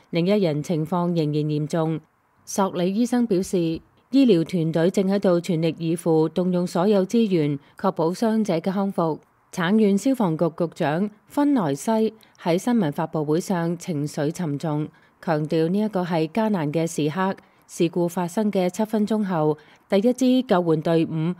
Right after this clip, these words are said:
好快到達現場，立即展開救治同傷者分類工作。隨後共有九個護理小組、十二輛救護車同三架直升機參與救援，其中七名傷者通過地面救護車送往醫院，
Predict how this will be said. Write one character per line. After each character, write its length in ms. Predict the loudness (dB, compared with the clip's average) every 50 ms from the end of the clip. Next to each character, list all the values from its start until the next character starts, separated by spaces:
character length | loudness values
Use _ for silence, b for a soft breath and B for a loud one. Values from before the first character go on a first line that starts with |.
| B B
好 180 | -4 -2 -2 0
快 220 | 0 0 -2 0
到 180 | 0 0 0 0
達 160 | 0 -2 -2
現 220 | -2 -2 -2 -2
場， 300 | -2 -2 -2 -2 -2 -2 -6 b b b b _ _
立 120 | -2 0 0 0 0 0
即 100 | -2 -4
展 360 | -2 0 -2 0 0 0 -2
開 200 | 0 0 0 0 0
救 220 | 2 2 2 2
治 180 | 0 0 -2 0
同 220 | -2 -2 -2 -2
傷 280 | -2 0 0 2 2 2
者 220 | 2 0 0 0
分 240 | 0 0 0 2 2
類 140 | 2 2 2
工 180 | 2 0 0
作。 320 | 2 2 2 2 0 0 -4 b b b b b b
隨 220 | -4 -2 0 0 2
後 180 | 2 2 0
共 240 | 0 0 0 0 0
有 200 | 0 2 0 0
九 260 | 0 0 0 0 0
個 200 | 0 2 2 2
護 200 | 2 0 0 0
理 160 | 0 2 0 0
小 160 | -2 -2 -4
組、 400 | -2 0 0 2 2 2 0 -2 b b b b _
十 140 | -2 -2
二 60 | -2 0
輛 400 | 0 0 0 0 0 0 0 0
救 100 | 0 -2 -2
護 140 | -2 -4 -4
車 300 | -2 0 0 2 2 0 -2 B B B B _
同 220 | 0 0 0 0
三 260 | 0 0 0 0 0 0
架 160 | 0 0 0
直 160 | 0 -2 -2
升 220 | 0 0 -2 0
機 180 | 2 2 0 2
參 260 | 0 0 -2 -2 0 0
與 140 | -2 -2
救 200 | -2 -2 -2 -2
援， 340 | 0 0 0 0 0 -2 -6 b b b b b b b -2
其 200 | 0 2 2 2
中 220 | 2 0 0 0 0
七 140 | -2 -2
名 180 | 0 0 0 -2
傷 300 | -2 -2 0 0 0 0
者 220 | 0 0 0 0 0
通 200 | 0 0 0 2
過 240 | 2 2 2 2 2
地 200 | 2 2 0 2
面 220 | 0 0 0 0
救 160 | 0 0 0
護 180 | 0 -2 -4 -2
車 260 | 0 0 0 0 0
送 200 | 0 -2 -2 -2
往 200 | 0 -2 -2 0
醫 140 | 0 -2 0
院， 340 | 0 0 0 0 -2 -4